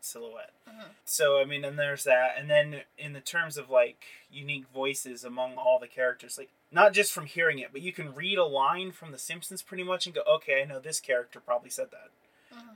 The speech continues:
Speaker 1: And so it's something you try to do when you're writing characters, is that you want those characters to be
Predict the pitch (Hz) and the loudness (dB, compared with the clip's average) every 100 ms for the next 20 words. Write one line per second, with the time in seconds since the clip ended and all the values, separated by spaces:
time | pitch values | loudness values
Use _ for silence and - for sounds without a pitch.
0 | _ 156 147 143 135 - 147 135 135 135 | _ 2 2 2 -6 2 4 6 4 2
1 | 170 160 147 139 - 156 139 131 139 135 | -4 -4 -6 -14 2 4 4 0 -6 -6
2 | 131 123 123 123 120 - 139 147 143 117 | -8 -2 0 0 -2 -4 0 0 0 -12
3 | 117 117 - 120 127 131 131 - 117 - | -14 -12 -6 -6 -6 -12 -12 -12 -16 -4
4 | 127 123 - 123 117 - 123 120 120 117 | -2 -2 -4 -10 -10 -12 -14 -14 -14 -14
5 | 113 | -16